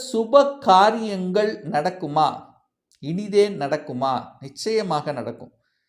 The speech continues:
திருமணம் கைகூடும். ஆனா, திருமணம், ஏற்கனவே திருமணம் ஆனவர்கள், கணவன் மனைவி, ஏன்னா செவ்வாய் சுக்கிரன் இந்த இரண்டு பேருக்கும் மேல,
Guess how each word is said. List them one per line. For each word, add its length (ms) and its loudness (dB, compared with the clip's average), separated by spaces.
திருமணம் 800 -4
கைகூடும். 800 -4
ஆனா, 340 0
திருமணம், 720 0
ஏற்கனவே 800 2
திருமணம் 600 0
ஆனவர்கள், 960 4
கணவன் 440 0
மனைவி, 720 -4
ஏன்னா 400 -4
செவ்வாய் 840 0
சுக்கிரன் 720 -4
இந்த 180 -4
இரண்டு 1000 -2
பேருக்கும் 720 -4
மேல, 480 -2